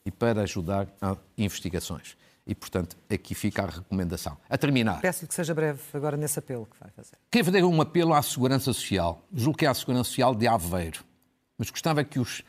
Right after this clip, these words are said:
Speaker 1: responsáveis da Segurança Social vissem este com atenção. É preciso um bocadinho mais de coração e de sensibilidade.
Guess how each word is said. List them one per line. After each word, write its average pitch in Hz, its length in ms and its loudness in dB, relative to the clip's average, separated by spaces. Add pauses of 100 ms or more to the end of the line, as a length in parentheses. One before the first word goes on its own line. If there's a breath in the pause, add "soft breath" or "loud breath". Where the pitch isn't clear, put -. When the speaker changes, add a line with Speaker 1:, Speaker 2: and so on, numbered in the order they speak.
(160 soft breath)
Speaker 1:
responsáveis 139 680 0
da 131 100 0
Segurança 117 280 -2
Social 120 240 2
vissem 113 380 0
este 117 200 -2
com 110 100 -2
atenção. 101 400 -2 (540 loud breath)
É 107 60 -4
preciso - 240 0
um - 20 4
bocadinho 123 260 2
mais 113 220 2
de 101 80 0
coração 143 720 2
e 127 120 2
de - 80 -6
sensibilidade. 101 880 0